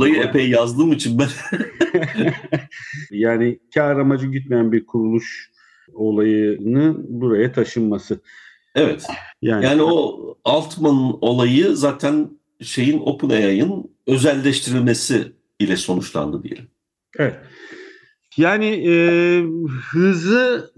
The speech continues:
Speaker 2: hıza yol açan şeylerden bahsediyoruz. Bir, bir an önce piyasadaki o senin söylediğin lafı tekrar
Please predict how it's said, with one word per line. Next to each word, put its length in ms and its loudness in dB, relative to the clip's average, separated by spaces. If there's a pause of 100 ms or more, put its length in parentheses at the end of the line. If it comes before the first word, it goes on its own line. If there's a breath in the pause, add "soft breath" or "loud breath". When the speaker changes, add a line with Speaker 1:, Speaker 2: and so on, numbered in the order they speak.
Speaker 2:
hıza 320 4
yol 280 2
açan 320 0
şeylerden 720 0
bahsediyoruz. 680 -4 (1040)
Bir, 480 -6
bir 80 4
an 140 2
önce 200 -2
piyasadaki 1080 2
o 380 2
senin 320 0
söylediğin 540 0
lafı 300 0
tekrar 460 0